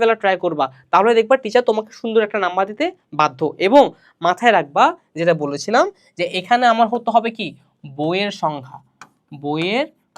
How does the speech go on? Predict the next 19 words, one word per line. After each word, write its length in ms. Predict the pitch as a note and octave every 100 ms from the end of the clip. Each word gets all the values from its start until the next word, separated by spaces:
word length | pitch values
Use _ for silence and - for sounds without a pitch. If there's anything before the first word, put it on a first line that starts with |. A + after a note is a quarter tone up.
| -
সংখ্যা, 360 | F3+ D#3+ D3+ D3 - -
সবসময় 380 | - F3 - G3
এটা 100 | F#3 E3
মাথায় 200 | D#3 D3
রাখবা। 200 | C#3 C3 B2 - _ D#3
জ্ঞানমূলক 460 | D#3+ E3 E3+ E3+ E3+ F3
মানে 160 | F3+ A3
কি 60 | A3+ G3
হবে? 160 | F3+ C3 - - D#3+
বইয়ের 280 | D3+ F3 G#3 G#3+
মধ্যে 200 | A3 A3
যেটা 160 | F#3 F#3+ G3
লেখা 160 | F#3 A3
আছে 100 | B3
সেটাই 180 | - G#3 F3
লিখতে 180 | - E3
হবে। 160 | D3+ C3+ C3 - -
আর 60 | F#3+
অনুধাবনমূলকের 640 | F#3+ G3 A3+ A3+ A#3 A#3